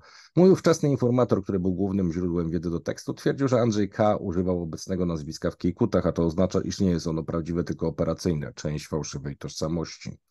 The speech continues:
E, pracownik, e, prawnik Andrzeja K wówczas stwierdził, że nie ma wiedzy na temat tego, e, aby używał on innych nazwisk.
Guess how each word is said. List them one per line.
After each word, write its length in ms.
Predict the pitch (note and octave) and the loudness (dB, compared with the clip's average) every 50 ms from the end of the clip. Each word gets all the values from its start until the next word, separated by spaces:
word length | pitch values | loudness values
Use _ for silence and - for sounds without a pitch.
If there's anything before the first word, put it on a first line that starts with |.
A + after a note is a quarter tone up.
| _ _ - - - - - _ - | _ _ -20 -20 -20 -20 -10 _ 2
E, 240 | A2+ A#2 B2+ C3+ | 4 4 4 4
pracownik, 680 | - - D#3 D3 - F3 C#3 D3 C#3 A2+ - - - - | 4 4 2 4 4 2 2 2 2 0 -2 -4 -4 -2
e, 680 | A#2+ G#2 G2+ G2+ G2+ G2+ G2+ G2 G2 F#2+ - - - - | 0 0 2 0 0 0 0 0 0 0 -2 -4 -4 2
prawnik 340 | - - A#2+ A2+ A2 - - | 4 4 4 4 2 0 0
Andrzeja 380 | F2+ F#2+ F2 E2 F#2 F2 F2 E2+ | 0 0 0 0 0 -2 -2 -2
K 180 | - G#2+ G2+ | 0 0 0
wówczas 320 | F#2+ F#2+ F#2 - G2 F#2 - | 0 -2 -4 -4 -4 -4 -4
stwierdził, 360 | - - G2 F#2+ F2+ F#2 F#2+ | -4 -2 0 0 2 2 2
że 100 | F#2 F#2+ | 4 4
nie 80 | G2 F#2+ | 4 4
ma 140 | F#2+ F#2 | 2 2
wiedzy 220 | F2+ F2+ F2 E2+ F2 | 2 0 0 -2 -2
na 80 | E2+ | -4
temat 320 | D2+ - D#2+ D#2 D2+ - - | -4 -4 -4 -6 -6 -6 -4
tego, 400 | F#2 E2+ D2+ E2 E2 D#2+ - - - | -4 -2 0 0 -2 -2 -4 -6 -8
e, 300 | D#2+ F2 E2 D#2+ D2+ - - - | -6 -4 -2 -2 -4 -4 -4 -4
aby 180 | F#2+ G2+ G2+ | -4 -2 -2
używał 480 | D#2+ E2+ F#2 D#2+ E2 D#2 E2+ F2 - - | 0 0 0 0 0 0 0 0 -2 -2
on 100 | F2+ E2 | -4 -4
innych 440 | - F2+ F2+ D#2 D#2+ D#2+ - - - | -2 -2 -2 0 -2 -2 -4 -2 0
nazwisk. 480 | G2 F2+ D#2+ D2 C#2 - - - _ | 0 0 0 -2 -6 -12 -16 -20 _